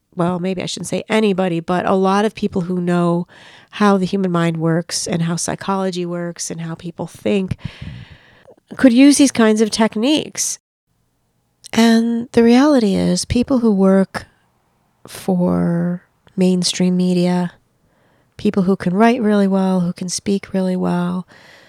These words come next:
people who have good communication skills, armed with techniques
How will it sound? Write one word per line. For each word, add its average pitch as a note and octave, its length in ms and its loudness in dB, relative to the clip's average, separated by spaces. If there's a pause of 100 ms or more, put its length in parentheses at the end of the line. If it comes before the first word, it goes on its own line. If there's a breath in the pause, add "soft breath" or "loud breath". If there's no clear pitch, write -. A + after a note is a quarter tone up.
(580 soft breath)
people B3+ 360 4
who A3 140 4
have G#3 600 2 (100)
good G#3+ 260 2
communication G3 840 -4
skills, F3 800 -2 (1700)
armed C4 360 4
with A3+ 180 -2
techniques - 760 -4